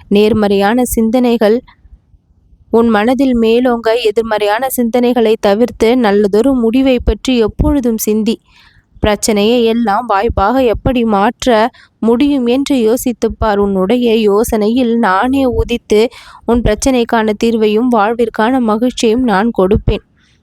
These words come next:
சாதாரண மகிழ்ச்சி மட்டுமல்லாமல் பேரதிர்ஷ்டத்தை உன் வாழ்க்கையில் நான் கொண்டு வந்து சேர்க்கக்கூடிய தருணம் வந்திருக்கின்றது.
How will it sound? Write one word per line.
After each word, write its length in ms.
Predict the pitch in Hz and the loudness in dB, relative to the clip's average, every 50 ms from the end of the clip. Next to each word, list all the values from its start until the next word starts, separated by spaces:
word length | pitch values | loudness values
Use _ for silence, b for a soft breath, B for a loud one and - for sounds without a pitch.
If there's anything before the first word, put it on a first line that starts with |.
| _ _ _ - - _ _ - - - - - - | _ _ _ -20 -20 _ _ -20 -20 -20 -20 -14 -6
சாதாரண 560 | - 240 220 220 214 208 208 208 233 269 277 269 | -2 0 0 0 0 0 0 0 0 0 -2 0
மகிழ்ச்சி 400 | 262 240 240 254 269 - - 269 | 0 0 0 -2 -2 -2 -2 -2
மட்டுமல்லாமல் 840 | 254 240 220 - 269 262 254 247 247 247 247 233 226 220 226 247 262 - | 0 -2 -2 -2 -2 0 0 0 2 2 2 0 0 0 0 0 0 0
பேரதிர்ஷ்டத்தை 1000 | 233 233 233 226 220 214 202 247 269 - - - 285 269 254 _ - 226 220 240 | 0 0 0 0 0 0 0 -2 -4 -4 -2 -2 -2 -2 -2 _ -2 0 0 0
உன் 200 | 254 254 240 233 | 0 0 0 0
வாழ்க்கையில் 520 | 226 214 208 233 262 - - 254 240 226 | 0 0 0 0 0 0 0 0 2 2
நான் 220 | 226 220 214 226 254 - | 0 0 0 0 -2 -2
கொண்டு 280 | - 214 220 220 220 208 | -2 -2 0 0 0 0
வந்து 220 | 208 220 247 285 | 0 0 0 -2
சேர்க்கக்கூடிய 680 | 254 - 247 226 226 - - 220 - - 262 247 277 269 240 | -2 0 0 -2 -2 -2 -4 -4 -2 -2 0 0 0 0 2
தருணம் 520 | - 220 214 220 240 262 254 226 240 254 | 2 0 0 0 0 0 0 0 0 -2
வந்திருக்கின்றது. 880 | 233 208 240 254 285 277 247 - - - 226 220 214 - 240 226 - - | -2 -2 0 0 -2 -2 -4 -4 -4 -4 -2 -2 -2 -2 -2 -2 -2 -4